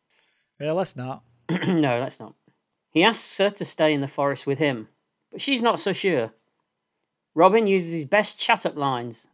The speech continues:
Speaker 2: and kisses her, but alas, she wants him to take her to the nunnery.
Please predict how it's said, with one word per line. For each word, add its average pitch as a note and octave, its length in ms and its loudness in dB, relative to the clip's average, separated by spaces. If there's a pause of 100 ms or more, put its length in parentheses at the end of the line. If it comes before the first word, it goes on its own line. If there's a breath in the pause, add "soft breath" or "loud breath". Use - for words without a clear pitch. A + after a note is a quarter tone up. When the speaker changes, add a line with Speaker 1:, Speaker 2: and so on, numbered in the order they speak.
(120)
Speaker 2:
and A2+ 120 -14
kisses C3+ 340 -6
her, G#2+ 160 -14 (600)
but D3 140 2
alas, C#3+ 540 2 (200)
she - 200 -14
wants C#3+ 320 -4
him D#3+ 220 0
to - 120 -16
take C3 340 -14
her C3+ 220 -2
to C3 140 -10
the C#3 120 -6
nunnery. A#2 520 -10